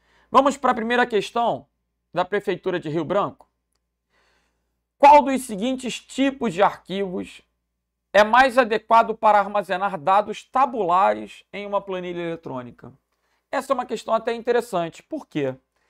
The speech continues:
Esse tipo de arquivo, ele vem se tornando cada vez mais comum para a importação e a exportação de dados. Qual a relevância disso para a polícia?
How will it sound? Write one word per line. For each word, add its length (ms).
Esse 340
tipo 320
de 80
arquivo, 500
ele 140
vem 340
se 220
tornando 380
cada 180
vez 180
mais 380
comum 600
para 480
a 120
importação 1120
e 120
a 40
exportação 840
de 100
dados. 420
Qual 120
a 40
relevância 520
disso 280
para 100
a 60
polícia? 500